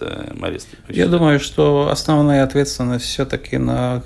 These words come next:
Speaker 2: э, закупочных комиссиях, которые
Speaker 1: Мгм.
Speaker 2: принимали решения, почему так или иначе. И наверняка в каждом случае имеются какие-то свои нюансы, в каждом. И, и у всегда их не будет одинаковых,
Speaker 1: Мгм,
Speaker 2: да, потому
Speaker 1: мгм.
Speaker 2: что,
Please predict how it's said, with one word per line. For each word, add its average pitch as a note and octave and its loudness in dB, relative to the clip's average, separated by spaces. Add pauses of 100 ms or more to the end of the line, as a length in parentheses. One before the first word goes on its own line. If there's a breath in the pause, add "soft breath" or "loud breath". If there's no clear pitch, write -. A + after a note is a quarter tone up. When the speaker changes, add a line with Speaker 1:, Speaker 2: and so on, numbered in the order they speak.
(140)
Speaker 2:
э, B2+ 0
закупочных C3 0
комиссиях, C3 0
которые - -4
Speaker 1:
Мгм. G2+ -2
Speaker 2:
принимали C3+ 2 (180)
решения, C#3 2
почему C3 0
так B2 -2
или B2+ -2
иначе. F3 0 (480 loud breath)
И C#3 0
наверняка D3+ 4
в C#3+ -4
каждом B2+ 0
случае C#3 -2
имеются C3 0
какие-то B2 -6
свои C3 2
нюансы, B2+ 2
в - -12
каждом. C3+ 0
И, C#3+ 2
и D3+ -2
у C#3+ -2
всегда D3+ 0
их D#3 -2
не D#3 -2
будет C#3 -2
одинаковых, C#3 0
Speaker 1:
Мгм, A#2+ -6
Speaker 2:
да, D#3+ -2
потому C3+ -8
Speaker 1:
мгм. - -6
Speaker 2:
что, C3 -4